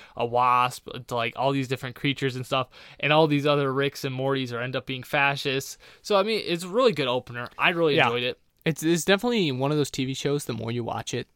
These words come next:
Speaker 2: the more you get out of it. It's not just, like, you can watch it once and laugh at it, but the second time you watch it, you're gonna laugh even harder. And then the third time you watch it, you're probably gonna laugh just as hard. Because there's so many jokes in there that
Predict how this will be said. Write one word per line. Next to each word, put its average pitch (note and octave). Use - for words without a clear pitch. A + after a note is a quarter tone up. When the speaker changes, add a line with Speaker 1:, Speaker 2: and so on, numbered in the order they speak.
Speaker 2:
the B2+
more A2+
you A#2
get G#2+
out G#2+
of A#2
it. B2
It's B2+
not A#2
just, -
like, A2+
you D#3
can D#3
watch D3
it B2+
once A2
and G#2+
laugh G#2
at G2+
it, -
but -
the A#2+
second C3+
time C#3
you C3+
watch B2+
it, D3+
you're B2+
gonna A#2
laugh A2+
even G#2+
harder. G#2+
And B2
then C#3
the C3+
third C3+
time A2+
you G#2+
watch G2+
it, -
you're A#2
probably A#2+
gonna A2
laugh G2+
just -
as G#2+
hard. G2+
Because E3
there's D#3+
so F3+
many G#3+
jokes B2
in A#2+
there B2
that A#2